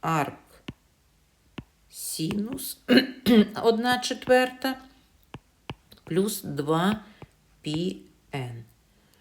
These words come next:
Виколота точка, значить, кругла дужечка, ен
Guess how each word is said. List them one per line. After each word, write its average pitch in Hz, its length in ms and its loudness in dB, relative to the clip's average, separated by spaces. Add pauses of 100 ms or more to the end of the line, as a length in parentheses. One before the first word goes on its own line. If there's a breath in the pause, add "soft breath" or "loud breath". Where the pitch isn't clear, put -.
(240 soft breath)
Виколота 208 640 0
точка, 294 500 -4
значить, - 380 -8
кругла 160 340 0
дужечка, 117 580 -8 (140)
ен 254 360 -4